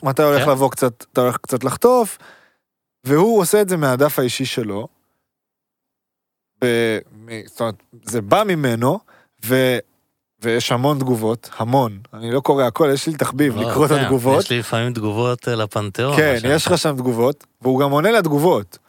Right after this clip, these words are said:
Speaker 1: עכשיו, הרי מי יגיב ב-, בדרך כלל, אה, תושבים? ב-, יש בזה משהו יפה, ש-, אתה,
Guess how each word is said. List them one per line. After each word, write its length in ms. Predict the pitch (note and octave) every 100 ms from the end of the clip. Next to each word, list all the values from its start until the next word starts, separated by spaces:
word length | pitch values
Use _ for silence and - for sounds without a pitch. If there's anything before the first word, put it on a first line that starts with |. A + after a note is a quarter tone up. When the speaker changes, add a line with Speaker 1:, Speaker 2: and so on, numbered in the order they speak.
| _ _ _
Speaker 1:
עכשיו, 240 | - B2 B2 -
הרי 340 | B2+ A#2 A#2 A#2+
מי 100 | D3
יגיב 420 | E3 B2+ B2 A#2 A2+
ב-, 60 |
בדרך 400 | A#2 A#2 B2 A#2+
כלל, 240 | B2 A#2+ A2+
אה, 200 | A#2 A2+
תושבים? 540 | - - G3+ D4 D3 G#2 - _ _ _ _ C3
ב-, 100 | C#3 G3+
יש 120 | A#3
בזה 240 | B3+ G3+
משהו 280 | G3+ G#3+ G#3
יפה, 360 | D#3 - G3 G#3 D#3+ - _ _
ש-, 160 | - C3+ B2+ B2 A2+ - _ _ _ _ _ _
אתה, 80 | -